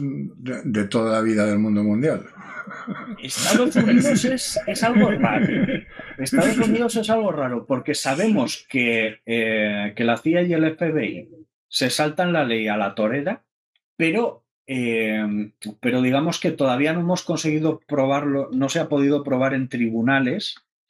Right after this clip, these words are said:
Speaker 2: y porque hay tantas, eh,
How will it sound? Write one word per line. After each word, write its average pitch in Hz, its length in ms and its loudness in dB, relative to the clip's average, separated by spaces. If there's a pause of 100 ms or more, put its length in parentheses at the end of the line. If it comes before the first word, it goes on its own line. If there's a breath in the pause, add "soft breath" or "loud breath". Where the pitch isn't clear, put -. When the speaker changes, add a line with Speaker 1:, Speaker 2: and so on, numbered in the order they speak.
(1160)
Speaker 2:
y 131 680 4
porque 131 480 -2
hay 165 160 0
tantas, 175 680 -2
eh, 151 420 0